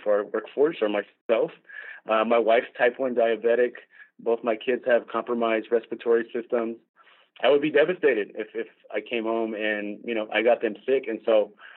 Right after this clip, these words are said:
um, that was, you know, my wife's my rock, and she is, you know, a, a, an essential service provider herself as a social worker for the county in L A. Uh, we both are very committed to our community and our family, but this was a moment where I needed to decide whether I was gonna be home a hundred percent of the time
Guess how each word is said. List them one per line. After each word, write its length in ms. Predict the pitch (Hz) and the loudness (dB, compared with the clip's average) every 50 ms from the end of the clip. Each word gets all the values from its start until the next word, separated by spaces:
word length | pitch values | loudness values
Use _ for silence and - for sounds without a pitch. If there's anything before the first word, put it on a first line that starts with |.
| - - _ - - | -20 -20 _ -10 -6
um, 380 | 104 107 107 107 104 104 104 - - - | -2 -2 0 -2 -2 -6 -10 -16 -10 -2
that 160 | 120 127 123 123 | 2 4 4 6
was, 200 | 123 117 117 113 117 | 4 4 2 0 -2
you 100 | 131 131 | -2 0
know, 80 | 127 | 0
my 100 | 120 120 117 | 2 2 4
wife's 240 | 117 120 123 127 - | 4 4 2 2 2
my 120 | 131 123 | 0 2
rock, 340 | 117 113 123 120 123 127 123 - | 2 4 4 4 2 2 -2 -4
and 200 | 101 110 110 110 - - | -8 -8 -8 -10 -12 -14
she 220 | 123 123 127 123 | -12 -10 -10 -10
is, 160 | 117 110 110 _ _ - | -10 -10 -12 _ _ -14
you 100 | - 123 | -8 -4
know, 200 | 117 113 113 113 | 0 0 2 2
a, 120 | 107 107 110 | 2 0 0
a, 280 | - 104 107 101 - | -2 -4 -6 -6 -6
an 80 | 110 113 | -8 -8
essential 360 | 110 - - 117 - 123 117 - | -8 -6 -6 -6 -4 -4 -2 0
service 220 | 135 117 123 - - | 0 0 0 -2 -4
provider 320 | - 123 117 117 117 117 | -2 2 2 4 4 4
herself 460 | 113 117 107 - - 113 113 120 117 117 113 | 2 0 -2 2 2 4 4 2 0 -2 -4
as 80 | 107 - | -6 -6
a 60 | 104 - | -6 -4
social 260 | - 113 113 - - 117 | -2 -2 -2 0 -2 0
worker 460 | 113 117 110 - 120 113 110 117 - - - | 0 0 0 0 -2 -2 -2 -2 -6 -12 -8
for 80 | - | -8
the 80 | 110 107 | -8 -6
county 380 | - - 113 107 107 113 113 107 | -4 -4 -2 -2 0 0 -2 0
in 60 | 110 | 0
L 140 | 107 104 104 | 0 2 4
A. 220 | 110 113 117 117 117 - - - - - - - - _ - 101 | 4 4 4 2 0 -4 -16 -20 -20 -20 -20 -20 -20 _ -8 -6
Uh, 180 | 104 104 107 104 | -4 -4 -4 -4
we 80 | 117 | -2
both 260 | 113 113 120 113 - | 2 2 2 2 2
are 60 | 127 113 | 0 2
very 200 | 107 113 117 113 | 2 2 2 2
committed 380 | - - 113 110 110 113 110 - | -2 -4 -4 -2 -2 -2 -2 0
to 60 | 117 | 0
our 60 | 107 | 0
community 400 | 104 - 120 113 120 135 139 143 139 | 0 0 -4 -2 0 2 2 2 2
and 80 | 127 | 2
our 100 | 113 104 - | 0 0 2
family, 500 | - 127 123 131 131 131 131 127 127 - _ - - - - _ | 2 2 2 4 2 0 -2 -2 -6 -10 _ -20 -20 -20 -14 _
but 120 | - 113 113 | -6 -2 0
this 120 | 139 139 147 | 0 2 2
was 120 | 156 147 151 | 2 2 2
a 60 | 151 | 2
moment 360 | 143 135 139 135 139 139 131 | 4 4 4 4 2 2 2
where 120 | 123 123 | 2 2
I 80 | 117 123 | 2 2
needed 240 | 131 135 131 131 127 | 0 0 -4 -4 -6
to 60 | 131 | -6
decide 300 | 123 120 113 - 123 113 | -8 -8 -2 0 2 2
whether 260 | 117 113 117 113 110 107 | 2 2 2 2 2 2
I 40 | |
was 180 | 107 110 120 107 | 2 0 -4 -6
gonna 160 | - 123 117 | -4 -6 -4
be 160 | 101 107 101 | -4 -6 -10
home 360 | 92 104 113 127 151 180 180 160 | -6 -2 0 0 0 0 -4 -6
a 60 | - 127 | -4 -2
hundred 220 | 139 139 151 151 | 0 2 0 0
percent 260 | 151 151 - - 160 165 | 0 -2 -2 0 2 2
of 80 | 151 | 0
the 40 | 147 | 0
time 340 | 147 - 160 165 175 180 185 | 0 -2 0 0 0 -2 -6